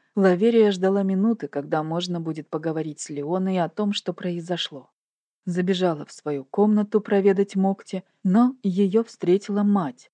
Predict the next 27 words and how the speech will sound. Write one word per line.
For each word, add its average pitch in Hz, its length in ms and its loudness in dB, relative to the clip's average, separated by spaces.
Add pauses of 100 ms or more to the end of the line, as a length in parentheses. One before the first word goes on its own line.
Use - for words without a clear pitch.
сидящая 180 680 -2
на 190 140 -2
кровати 165 500 -6
девочки. - 580 -10 (600)
"Добрый 202 440 4
день. 147 440 -8 (360)
Я 170 200 -2
решила 180 360 -4
навестить 190 520 -6
тебя, - 360 -12 (140)
посмотреть, - 640 -10
как 165 240 -8
вы 156 120 -4
устроились". 185 920 -6 (480)
"Здравствуйте, 170 680 -4
Верония". 196 600 -2 (560)
Пытаясь 214 500 4
найти 202 340 0
взглядом 180 580 0
Мокти 175 440 -6
с 196 100 -2
гнездом, 196 580 0 (200)
девушку 214 520 2
охватила 196 560 0
паника 202 600 -2
от 180 120 -2
мысли, 214 460 0